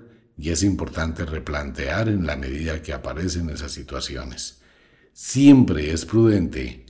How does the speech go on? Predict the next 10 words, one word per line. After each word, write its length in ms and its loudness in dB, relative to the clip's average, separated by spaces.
colocar 760 -6
la 80 -4
balanza 640 0
del 180 2
amor 380 -2
en 240 -2
equilibrio. 800 -4
Hay 200 -8
que 180 -6
quitar, 720 -4